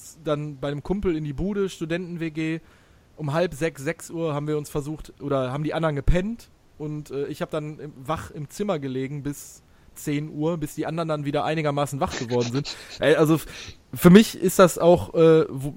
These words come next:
in dieser Nachtleben-Geschichte, wo ich halt ein bisschen was mit der Musik machen zu tun hatte, war es halt immer so, äh, fünf Uhr möchte ich spätestens nach Hause fahren, damit ich halt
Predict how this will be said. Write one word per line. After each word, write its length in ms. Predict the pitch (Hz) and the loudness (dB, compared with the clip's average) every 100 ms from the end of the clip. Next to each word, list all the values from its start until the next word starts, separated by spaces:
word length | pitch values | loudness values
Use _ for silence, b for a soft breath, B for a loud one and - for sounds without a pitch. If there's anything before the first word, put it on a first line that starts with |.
| 131 | 0
in 100 | 160 | 4
dieser 260 | 156 147 143 | 6 6 6
Nachtleben-Geschichte, 1300 | 160 - - - - 147 165 160 151 - 170 - 131 | 2 0 -6 -20 -6 2 2 2 0 2 0 2 2
wo 120 | 147 | 2
ich 140 | 147 147 | 2 2
halt 200 | 135 - | 2 0
ein 60 | |
bisschen 320 | 143 - 143 | -6 -6 -6
was 160 | 135 131 | -4 -4
mit 120 | 131 | -4
der 60 | 131 | 2
Musik 260 | 180 190 | 2 2
machen 220 | 165 160 151 | 0 0 -2
zu 120 | 143 | -8
tun 200 | - 151 | -4 -2
hatte, 200 | 147 135 | -2 0
war 100 | 139 | -2
es 100 | 135 | -2
halt 140 | 127 | -6
immer 240 | 160 170 143 | -2 0 2
so, 320 | 147 147 - | 2 2 2
äh, 180 | 135 135 | 0 0
fünf 400 | - 170 170 - | 0 0 0 2
Uhr 200 | 156 147 | 4 6
möchte 300 | 147 - 143 | 4 0 -4
ich 120 | - | -2
spätestens 480 | - 143 143 131 - | 2 2 0 -6 -2
nach 80 | |
Hause 300 | 127 143 143 | 0 2 0
fahren, 260 | - 139 135 | -2 -2 -2
damit 220 | 131 127 | -4 -4
ich 180 | 127 - | -6 -6
halt 260 | 123 120 | -6 -6